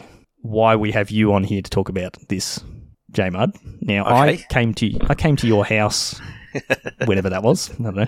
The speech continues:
Speaker 1: probably a year ago now. You hosted me for dinner, which was very
Speaker 2: Time
Speaker 1: nice with
Speaker 2: flies.
Speaker 1: your family. And we, we played some Magic, and that was good. And, and then you showed me your pride and joy in your, uh, in your garage.
Speaker 2: Not my Magic collection.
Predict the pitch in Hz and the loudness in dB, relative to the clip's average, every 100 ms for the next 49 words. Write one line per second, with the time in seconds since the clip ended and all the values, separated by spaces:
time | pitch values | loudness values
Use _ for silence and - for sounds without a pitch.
0 | - 123 104 95 98 135 104 98 95 107 | 0 0 0 -4 0 2 2 0 -2 0
1 | 143 117 113 113 117 101 98 98 101 131 | 0 0 0 0 -2 -4 -6 -6 -4 -2
2 | 190 107 98 - 113 92 123 190 151 - | -4 -4 -8 -4 -2 -2 0 2 2 0
3 | 104 110 139 156 107 107 - - - - | -2 0 0 -2 -4 -8 -14 -20 -18 -18
4 | - - 135 120 113 123 117 117 110 117 | -20 -2 4 4 6 4 2 0 0 0
5 | 117 123 113 107 127 185 143 127 - 127 | 0 0 0 -2 2 4 4 2 2 4
6 | 160 190 - 151 170 160 131 123 113 - | 4 4 2 4 4 4 4 4 4 4
7 | 131 147 170 143 120 120 120 104 156 - | 6 6 6 2 0 2 2 2 0 -2
8 | - _ _ _ - 110 107 104 104 104 | -12 _ _ _ -8 -2 0 0 0 0
9 | 101 98 - 117 107 101 117 117 95 123 | 0 -2 -2 -2 0 0 2 2 2 0
10 | 202 - - _ - 110 - 107 104 104 | 0 -6 -14 _ -6 -4 -2 -2 0 -2
11 | - - 95 - - - - | -2 -6 -6 -6 -8 -12 -14